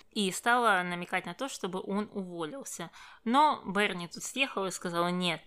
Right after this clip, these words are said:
нет, в любом случае не перееду, э, потому что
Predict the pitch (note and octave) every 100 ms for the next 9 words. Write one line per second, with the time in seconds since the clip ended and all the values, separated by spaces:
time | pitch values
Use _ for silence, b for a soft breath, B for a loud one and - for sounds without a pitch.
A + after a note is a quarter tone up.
0 | - E3 D#3 - G3 A3+ A3 G#3+ - F#3
1 | F3+ E3+ A3+ B3 C#4+ D4+ C#4+ C4+ B3+ A3+
2 | G#3 G3 F#3 G3 F#3+ G#3+ A#3+ - G3 F3+
3 | F3 F3+